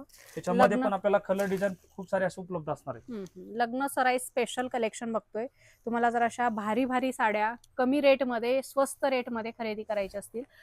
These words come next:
Speaker 2: तर नक्कीच तुम्ही सुनीता सारी होलसेल साडी शॉपला व्हिजिट करा. फुलसुंगी मार्केट मध्ये हे शॉप आहे.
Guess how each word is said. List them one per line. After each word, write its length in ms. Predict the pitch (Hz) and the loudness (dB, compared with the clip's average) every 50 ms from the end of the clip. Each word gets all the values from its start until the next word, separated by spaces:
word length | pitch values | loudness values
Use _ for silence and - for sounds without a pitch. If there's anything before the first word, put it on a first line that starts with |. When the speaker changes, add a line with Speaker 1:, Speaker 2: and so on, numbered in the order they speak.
| - _ _ - | -20 _ _ -4
Speaker 2:
तर 80 | 262 247 | -2 0
नक्कीच 400 | 254 262 247 - - 294 277 - | 0 0 -2 -2 -2 -4 -2 -2
तुम्ही 180 | 285 254 269 262 | -2 -2 -2 -2
सुनीता 500 | - - 269 254 254 247 - 269 269 269 | -2 0 0 0 0 2 4 4 4 4
सारी 380 | - - 254 233 220 226 240 247 - | 4 2 4 4 4 2 0 0 2
होलसेल 400 | 262 240 233 226 - - 254 247 | 4 4 4 4 2 -2 -2 -2
साडी 260 | 233 - 233 220 220 | -2 -2 -2 -2 -2
शॉपला 320 | 214 - 226 208 - 220 220 | -2 -4 -4 -4 -2 -2 -2
व्हिजिट 300 | 214 220 208 196 220 220 _ - | -2 -2 -6 -6 -8 -10 _ -8
करा. 180 | 220 214 214 226 - | -8 -6 -6 -6 -6
फुलसुंगी 380 | - 240 226 - - 247 240 240 | -6 -6 -6 -6 -8 -8 -8 -6
मार्केट 340 | 233 226 214 196 - 214 208 | -6 -6 -8 -8 -10 -10 -12
मध्ये 240 | 208 208 196 196 196 | -10 -10 -10 -10 -10
हे 100 | 214 214 | -12 -12
शॉप 340 | - - 208 196 190 - 202 | -8 -6 -4 -4 -4 -4 -6
आहे. 240 | 190 170 208 240 | -10 -10 -10 -16